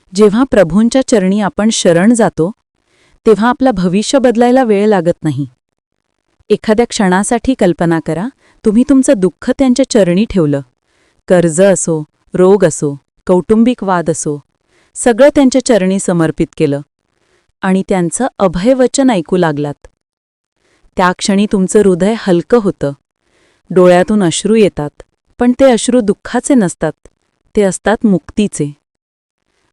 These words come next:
आज आपण एकत्र म्हणूया, "श्रीपादराजं शरणं प्रपद्ये, श्रीपादराजं शरणं प्रपद्ये, श्रीपादराजं शरणं प्रपद्ये." हे वाक्य म्हणजे प्रभूंच्या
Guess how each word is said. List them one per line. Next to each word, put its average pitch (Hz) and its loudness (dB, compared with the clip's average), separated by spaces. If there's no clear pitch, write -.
आज 185 -2
आपण 185 0
एकत्र 185 -2
म्हणूया, 156 0
"श्रीपादराजं 208 0
शरणं 185 0
प्रपद्ये, 151 -4
श्रीपादराजं 175 -2
शरणं 180 0
प्रपद्ये, 147 -2
श्रीपादराजं 226 0
शरणं 196 0
प्रपद्ये." 147 -2
हे 226 4
वाक्य 214 0
म्हणजे 190 2
प्रभूंच्या 190 0